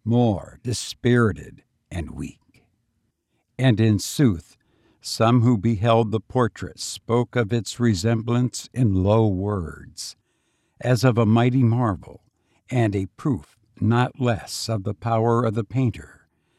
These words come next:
than of his deep love for her whom he depicted so surpassingly well. But at length, as the labor drew nearer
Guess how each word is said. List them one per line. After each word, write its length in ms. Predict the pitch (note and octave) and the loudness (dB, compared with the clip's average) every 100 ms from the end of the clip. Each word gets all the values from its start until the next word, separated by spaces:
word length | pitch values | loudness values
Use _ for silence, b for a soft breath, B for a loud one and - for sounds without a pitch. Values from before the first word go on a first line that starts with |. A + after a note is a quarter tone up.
| _ - | _ -6
than 200 | F#2+ F#2 | -4 -2
of 160 | F#2 | -4
his 240 | F#2+ D#2+ D#2+ | -8 -10 -6
deep 300 | C3 C#3 - | 0 0 -2
love 520 | G#2 A2+ F2+ D2 D2+ - | -2 -2 -2 -8 -20 -10
for 220 | - A2+ | -4 -4
her 380 | F#2+ B2+ D#2+ - _ _ _ _ | 0 -2 -2 -12 _ _ _ _
whom 220 | C3+ G#2+ | 2 2
he 160 | B2+ B2 | 2 0
depicted 720 | A#2+ G#2 - A2+ - D#2+ D2+ | -4 -8 -8 -8 -10 -20 -12
so 260 | - A#2+ A2 | -4 -2 -2
surpassingly 1160 | - A2+ F#2+ _ C3+ B2 G#2+ E2 D#2+ F2 G2 | -4 -8 -8 _ -6 -4 -6 -10 -12 -8 -8
well. 680 | G2 A#2 A#2 F#2 - - _ _ _ _ _ _ _ _ _ _ | -6 -4 -4 -6 -12 -20 _ _ _ _ _ _ _ _ _ _
But 160 | A#2+ | 2
at 260 | A2 A2 - | 2 -2 0
length, 540 | C3 A2+ - _ - _ _ _ _ _ | 2 2 -2 _ -20 _ _ _ _ _
as 220 | D3 A#2+ | -2 -2
the 160 | - A2 | 0 0
labor 500 | G2+ A2+ G#2+ G#2+ G2+ | 2 2 2 0 -4
drew 360 | F2+ - A#2+ G2 | -4 0 2 4
nearer 500 | A2 A2 E2+ D#2+ | 2 0 -2 -6